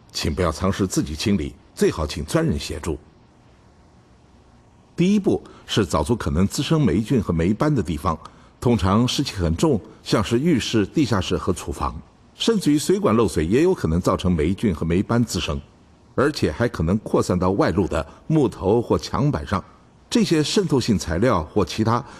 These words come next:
像地毯、绝缘物等材料都应该立刻拆除、丢弃或更换。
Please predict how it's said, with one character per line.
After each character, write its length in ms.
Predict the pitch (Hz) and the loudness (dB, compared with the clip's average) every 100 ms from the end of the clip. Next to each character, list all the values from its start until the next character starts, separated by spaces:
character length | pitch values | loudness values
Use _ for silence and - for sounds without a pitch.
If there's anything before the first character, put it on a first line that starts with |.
| - | -14
像 260 | - 101 90 | -2 0 2
地 200 | 156 107 | 0 0
毯、 240 | - 80 80 | -2 -4 0
绝 160 | 110 | 2
缘 180 | 135 165 | 2 2
物 160 | 175 98 | 0 0
等 180 | 82 | -2
材 140 | 76 - | -2 0
料 180 | 104 92 - - | 0 -2 -8 0
都 140 | 104 | 2
应 80 | 90 | 2
该 120 | 92 | 2
立 200 | 113 190 | 0 0
刻 140 | 131 95 | 0 -4
拆 240 | - 156 | 0 -2
除、 280 | 151 82 90 - | 0 -2 -2 0
丢 220 | 165 175 | 0 0
弃 240 | - - - | 0 -4 -4
或 140 | - 98 | -2 0
更 240 | - 139 | 0 0
换。 200 | - 76 | -2 -4